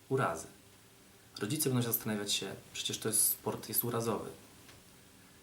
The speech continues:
Jednak amerykańscy ba-, e, naukowcy przeprowadzili kolejne badania, na podstawie których tych urazów sportowych jest tylko dwadzieścia pięć procent. Pozostałe urazy to są urazy w gospodarstwie domowym, w domu i urazy komunikacyjne.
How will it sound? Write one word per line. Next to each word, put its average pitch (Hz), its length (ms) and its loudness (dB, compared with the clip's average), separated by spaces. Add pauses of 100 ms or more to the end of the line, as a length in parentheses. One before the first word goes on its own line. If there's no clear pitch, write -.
(880)
Jednak 135 280 -2
amerykańscy 120 560 4
ba-, 104 140 0
e, 107 220 -2
naukowcy 113 560 2
przeprowadzili 113 560 2
kolejne 127 380 10
badania, 85 360 -2 (100)
na 110 80 0
podstawie 123 360 4
których 127 360 2
tych 131 200 -4
urazów 131 300 6
sportowych 113 560 2
jest 113 160 -4
tylko 123 240 0
dwadzieścia 123 460 2
pięć 120 240 0
procent. - 580 -4 (260)
Pozostałe 120 560 2
urazy 107 400 2 (120)
to - 40 -10
są 110 180 2
urazy 110 320 2
w 101 80 -6
gospodarstwie 107 560 0
domowym, 113 380 2 (640)
w - 20 -10
domu 208 300 2 (760)
i 185 200 -4
urazy 104 300 0
komunikacyjne. 107 760 0